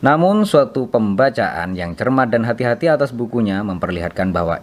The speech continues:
ia sebenarnya adalah seorang ateis yang kuat sebagaimana saya. Naturalis adalah sebuah kata yang ambigu.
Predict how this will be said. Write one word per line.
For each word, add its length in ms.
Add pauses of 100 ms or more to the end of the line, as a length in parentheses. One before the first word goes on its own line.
ia 160
sebenarnya 560
adalah 240
seorang 480
ateis 560
yang 160
kuat 560 (160)
sebagaimana 720
saya. 560 (2750)
Naturalis 960
adalah 400
sebuah 400
kata 320
yang 240
ambigu. 560